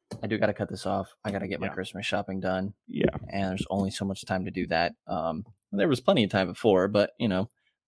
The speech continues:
Speaker 1: that's where I'm at now. So
Speaker 2: Yeah, I know.
Speaker 1: any,
Speaker 2: <laughs> Right.
Speaker 1: <laughs> any final thoughts, my guy?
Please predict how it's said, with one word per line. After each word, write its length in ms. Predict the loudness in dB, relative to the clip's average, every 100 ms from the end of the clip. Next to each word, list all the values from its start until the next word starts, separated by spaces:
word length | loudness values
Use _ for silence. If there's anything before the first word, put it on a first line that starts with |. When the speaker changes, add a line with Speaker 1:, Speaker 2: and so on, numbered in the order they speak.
| _
Speaker 1:
that's 120 | 4
where 100 | 6
I'm 100 | 8
at 120 | 6
now. 240 | 6 4 2 0
So 280 | 2 6 6 4
Speaker 2:
Yeah, 160 | -2 -8 4
I 120 | 8
know. 140 | 12 12
Speaker 1:
any, 300 | 12 8 8 4
Speaker 2:
<laughs> 100 | 4
Right. 880 | 2 0 6 6 12 12 12 10 4
Speaker 1:
<laughs> 60 |
any 180 | 4 6
final 320 | 8 8 8
thoughts, 320 | 10 10 10 6
my 120 | 8
guy? 220 | 8